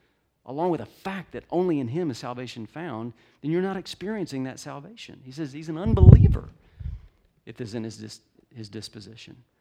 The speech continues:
Um, he also, in this little book, deals with, and I thought this was neat because we're coming up on, you know, the Christmas season with the incarnation. He deals with the hypostatic union,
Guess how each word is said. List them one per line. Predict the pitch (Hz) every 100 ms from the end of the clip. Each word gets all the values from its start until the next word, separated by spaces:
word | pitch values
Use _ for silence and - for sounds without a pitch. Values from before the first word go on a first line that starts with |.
| _ _ _ _ _ _ 101
Um, | 101 98 - _ _ _ _ _ _ _ _ _ _ _ _ _
he | 175
also, | 240 147
in | 127
this | 123 -
little | 110
book, | 113 151 - 117 113
deals | 135 113
with, | 107 117
and | -
I | 117
thought | 127 127
this | 139
was | 117 110
neat | 120
because | 120
we're | 113
coming | 113 131 120 113
up | 113 -
on, | 107 110 110 101 _ _ _ _ _
you | 107
know, | 110 110 -
the |
Christmas | - 135 120 107
season | 110 107 120 120
with | -
the | 110
incarnation. | 113 110 107 117 117 104 113 - _ _ _ _ _ _ _ _ _ _
He | 160
deals | 143 147 120
with | 135
the | 107
hypostatic | 135 131 - 120 113
union, | 123 131 92